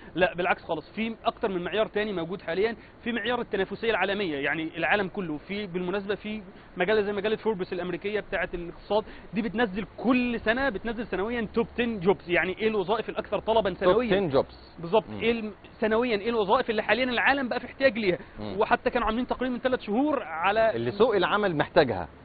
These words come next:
Speaker 1: اللي العالم محتاجه ليه، العالم كله محتاجه دلوقتي.
Speaker 2: اللي العالم محتاجه.
Speaker 1: اللي
Speaker 2: وبالتالي
Speaker 1: السوق
Speaker 2: المفروض الناس
Speaker 1: بالظبط.
Speaker 2: تبدأ تحدد
Speaker 1: المفروض أي حد
Speaker 2: التخصصات اللي
Speaker 1: يفكر.
Speaker 2: يدرسوها بناءً على
Speaker 1: بل
Speaker 2: ده.
Speaker 1: بالعكس، هم من ثلاث شهور تقريبًا عملوا تقرير عظيم جدًا، كانوا بيتكلموا على وظائف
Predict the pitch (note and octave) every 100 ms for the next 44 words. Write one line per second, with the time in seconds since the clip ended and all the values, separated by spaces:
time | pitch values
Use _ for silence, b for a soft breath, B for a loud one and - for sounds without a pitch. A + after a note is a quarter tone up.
0 | - G3+ G#3 A#3 C4+ - C#4 A#3+ A3+ E3
1 | - A3+ A3 C4 C4 F3 D#3+ - G#3+ F#3
2 | F3 D3+ B2 C3 D#3 C3 - G#2 D#2+ -
3 | F#3+ G3 A#3+ A3+ G3+ F3 G#3 F#3 E3 F#3+
4 | - - - C4+ B3 A3 F3 E3 F3 F3
5 | C#3 C#4+ C#4 C4+ C#4 A#3+ D3 - - F3
6 | C#3 D3 A#2+ G#3+ A#3 B3 C4+ A#3 A3+ A3
7 | G3 C4 C4 C4 A#3 A3 C4+ A3+ B3+ B3+
8 | G#3 G#3+ A#3 A3+ G#3 B3+ D4 D4+ C#4 A#3
9 | - G#3 F#3+ A3 C4+ C4 G3 G#3 G3 G3
10 | C4